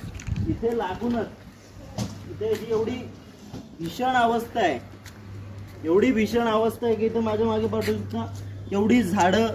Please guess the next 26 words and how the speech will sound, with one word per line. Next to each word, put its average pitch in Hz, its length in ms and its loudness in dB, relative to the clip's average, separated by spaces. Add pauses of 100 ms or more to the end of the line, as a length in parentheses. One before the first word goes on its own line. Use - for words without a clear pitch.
(280)
झाडी 190 260 4
झुडपं 214 280 2
इथे 220 260 4 (540)
निर्माण 202 360 6
झालेलं 196 340 4
आहे. 156 140 4 (400)
त्यामुळे 214 380 6
नागरिकांना 220 580 6
खूप 226 220 4
त्रास 214 240 6
होतोय. 190 240 4
आमची 190 400 4
मागणी 214 360 8
आहे 226 100 8
का 233 120 6
पनवेल 214 320 6
महानगरपालिकेने 214 920 8
लवकरात 208 440 6
लवकर 214 380 8 (380)
यातली 180 340 6
घाण 214 280 8
साफ 214 340 8
करावी, 208 360 6
हे 196 160 6
झाडं 185 380 6 (120)
तोडावेत, 202 440 8